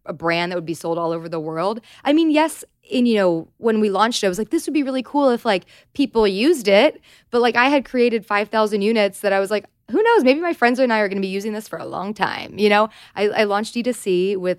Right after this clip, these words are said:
you know, aspirations of being in retailers, but just brought this brand to market with my little Instagram, pushed it out, and it started picking up really quickly. And I think it's because I had media contacts at,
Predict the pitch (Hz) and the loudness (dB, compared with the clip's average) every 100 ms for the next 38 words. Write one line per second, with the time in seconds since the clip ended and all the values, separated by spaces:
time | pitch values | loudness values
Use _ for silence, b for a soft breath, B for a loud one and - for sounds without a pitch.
0 | _ 185 175 160 165 180 - 180 175 190 | _ -8 -6 -2 -2 -4 -4 -2 -2 -4
1 | 175 156 170 165 165 156 151 175 160 160 | -8 -6 -6 -4 -6 -8 -10 -8 -8 -6
2 | 180 170 175 170 - _ 175 170 190 - | -8 -8 -12 -12 -18 _ -4 -2 -6 -10
3 | 175 165 160 160 - 180 151 151 175 180 | -6 -2 -2 -4 -8 -4 -4 -4 -4 -4
4 | - b b 185 185 175 190 196 185 - | -6 b b -4 -2 0 0 0 -2 -4
5 | 185 170 170 180 220 - _ _ 233 - | -2 0 2 0 -2 -8 _ _ -6 -4
6 | 240 175 190 196 202 196 220 240 214 _ | 0 2 2 0 -6 -4 -2 -2 -4 _
7 | - 214 247 240 233 165 180 185 - 311 | -12 -8 -4 -4 -4 -6 -4 -4 -8 -10
8 | - 180 156 156 b b b 233 294 - | -4 -4 -4 -8 b b b -2 -2 -6
9 | 254 226 214 196 185 175 180 185 180 180 | -6 -6 -4 -4 -2 -4 -4 -10 -8 -8
10 | 170 170 160 170 160 - - 165 156 | -6 -8 -8 -6 -6 -8 -8 -4 -4